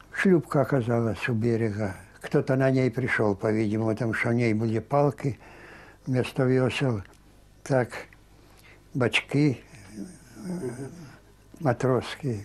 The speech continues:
кастрюли такие крупные. И откачали воду, и ушли в мо-,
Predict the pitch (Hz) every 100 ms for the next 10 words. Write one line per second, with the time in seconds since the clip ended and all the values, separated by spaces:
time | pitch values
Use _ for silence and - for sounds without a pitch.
0 | - 143 - 127 110 110 98 117 - 120
1 | - 120 110 - 107 - - - - -
2 | - - - - 202 135 - 131 - 120
3 | 113 113 151 170 160 117 - - - -
4 | - - - - - 208 - 208 196 160
5 | 156 165 151 208